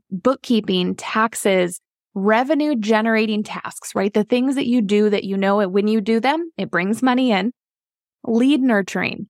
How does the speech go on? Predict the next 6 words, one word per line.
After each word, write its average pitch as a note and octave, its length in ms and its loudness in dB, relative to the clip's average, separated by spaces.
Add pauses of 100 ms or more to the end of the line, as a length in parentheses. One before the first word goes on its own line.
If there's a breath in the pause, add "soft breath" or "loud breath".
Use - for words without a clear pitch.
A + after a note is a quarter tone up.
right? G#3 240 0
This G#3+ 340 0
is D#4 300 -2 (680)
the A#3 280 2
pre-revenue B3 920 0
step, - 300 -6